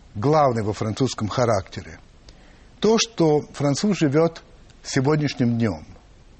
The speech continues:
Он живёт сегодня. Ам, это по науке называется экзистенциализм. Он понимает,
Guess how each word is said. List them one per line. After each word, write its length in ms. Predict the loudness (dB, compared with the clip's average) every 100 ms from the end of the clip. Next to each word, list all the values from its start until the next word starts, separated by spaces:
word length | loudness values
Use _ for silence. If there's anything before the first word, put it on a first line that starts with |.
| -20 -20 -4
Он 180 | 0 2
живёт 360 | 2 2 0 -4 -16
сегодня. 840 | -10 -2 0 2 2 2 -2 -14 -18 _ -20 -20 -20 -20 -20 -20 -20 -20 -20 -20 -20 -4
Ам, 580 | 0 4 2 2 -4 -8 -20 -20 -20 -20 -4
это 200 | -4 -2
по 100 | 0
науке 340 | 2 2 0
называется 520 | 0 2 2 2 0
экзистенциализм. 1160 | -2 -2 -4 -4 -4 0 2 2 0 -4 -14 -18 -20 -20 -20 -20 -20 -20 -20 -4
Он 160 | 0 0
понимает, 800 | 2 2 4 4 4 2 -4